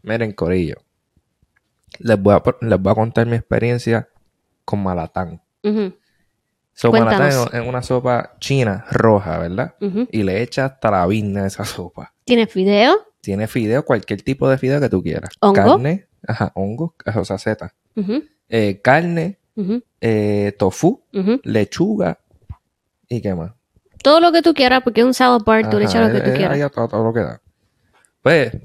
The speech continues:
Speaker 1: para contarles rapidito, yo
Speaker 2: Ujú.
Speaker 1: llegué a Corea en noviembre de dos mil, de dos mil diecinueve. Llego, tan pronto llego, lo primero que hago es salir del hotel con Amanda y empezamos a caminar.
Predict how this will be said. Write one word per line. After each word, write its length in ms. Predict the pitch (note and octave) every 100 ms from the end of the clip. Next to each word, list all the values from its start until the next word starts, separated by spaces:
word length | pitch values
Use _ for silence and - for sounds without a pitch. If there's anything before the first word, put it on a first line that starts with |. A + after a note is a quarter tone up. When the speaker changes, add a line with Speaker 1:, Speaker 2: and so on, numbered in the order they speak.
| - _ _ _ _ _
Speaker 1:
para 340 | A#2+ A#2+ A#2
contarles 500 | G#2+ A#2 - D#3+ D#3
rapidito, 580 | D#3 D3 D#3 D#3+ B2+ C3 -
yo 200 | G#2 A#2
Speaker 2:
Ujú. 60 |
Speaker 1:
llegué 160 | B2+ C3+
a 120 | C3+
Corea 540 | C3+ C3+ D3 D#3 - -
en 180 | A#2+ A#2+
noviembre 520 | A2 A2+ D3 D#3 D3+
de 40 |
dos 120 | C3 A2+
mil, 220 | A2+ A2+
de 140 | B2+ A2+
dos 160 | A2
mil 560 | A2+ A2 A#2+ B2 A#2+ A#2+
diecinueve. 640 | B2 A#2+ A#2 F#2+ E2 D#2 - _ _ _ _ _ _ _ _ _ _
Llego, 600 | G#2 B2 D#3+ B2 B2 D#3+ _ _
tan 160 | A#2 A2
pronto 320 | A#2+ A#2 A#2
llego, 380 | A2 C#3 E3 D3+
lo 140 | C#3
primero 400 | A#2+ A#2 B2 C3+
que 80 | -
hago 280 | C#3 C#3 C#3
es 80 | D3
salir 260 | C#3+ A#2+
del 160 | G2+ B2
hotel 360 | D3+ C3 C3 E3+
con 180 | C#3
Amanda 520 | C#3 C3+ A2+ A#2+ B2+ - _ _
y 60 | C3+
empezamos 460 | A#2+ A2 A2 A2
a 60 | A#2+
caminar. 500 | B2 C3 D3 D#3+ G2